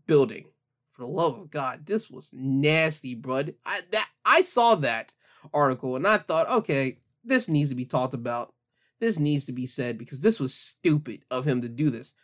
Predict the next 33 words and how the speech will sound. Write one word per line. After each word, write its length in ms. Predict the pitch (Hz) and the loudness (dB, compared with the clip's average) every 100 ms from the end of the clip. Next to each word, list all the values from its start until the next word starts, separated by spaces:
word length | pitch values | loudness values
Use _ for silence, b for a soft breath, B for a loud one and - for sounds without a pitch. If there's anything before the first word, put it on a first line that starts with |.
| _ _ - | _ _ 2
By 160 | 269 | 4
the 100 | 226 | 4
way, 180 | 123 - - - | 0 -2 -14 -20
before 240 | - 247 | -6 0
I 80 | 185 | 0
get 120 | 160 | -2
you 60 | 127 | -2
guys 240 | 123 123 | 0 2
out 140 | 139 123 | 2 0
of 80 | |
here, 140 | 113 - | -4 -12
'cause 140 | - 175 | -10 -8
this 40 | |
is 40 | |
the 60 | 160 | -4
last 260 | 131 143 147 | 2 2 2
thing 100 | 123 | -4
I 40 | |
do 160 | 135 143 | -2 -2
wanna 140 | 120 | -2
talk 220 | 117 120 | -4 -6
about, 340 | 120 120 120 - _ _ _ b b b | -6 -8 -8 -10 _ _ _ b b b
I 60 | |
do 120 | 202 | 2
wanna 140 | 311 254 | 6 6
talk 160 | 220 | 6
about, 400 | 196 196 190 - _ _ _ - | 4 4 4 2 _ _ _ -8
uh, 280 | 185 185 180 | -4 -2 -2
kids 300 | - 240 185 | 0 0 0
being 180 | 165 185 | -2 -2
stupid 440 | 175 208 175 151 - _ _ _ _ _ | -2 -4 -2 -2 -4 _ _ _ _ _
today. 460 | - 170 139 - - _ _ _ _ _ _ _ - | 0 2 0 -4 -14 _ _ _ _ _ _ _ -2
Kids 360 | 247 269 220 | 2 2 0